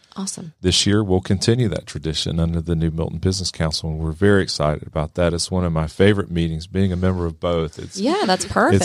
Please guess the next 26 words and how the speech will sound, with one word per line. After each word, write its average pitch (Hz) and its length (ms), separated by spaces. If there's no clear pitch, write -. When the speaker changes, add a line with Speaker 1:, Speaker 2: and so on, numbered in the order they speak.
Speaker 2:
it's - 200
great 107 360
to, 95 180
to 92 220
have 87 340
the, 87 160
Speaker 1:
And 202 160
we 190 120
Speaker 2:
the, 170 40
Speaker 1:
are 170 100
as 196 160
well, 233 280
yeah. 196 100
Speaker 2:
the 247 60
two 98 240
families 85 500
come 82 240
together, 82 480
and - 280
that 90 120
one 85 220
will 82 80
be 82 180
in 80 200
June. 82 360
So, 82 400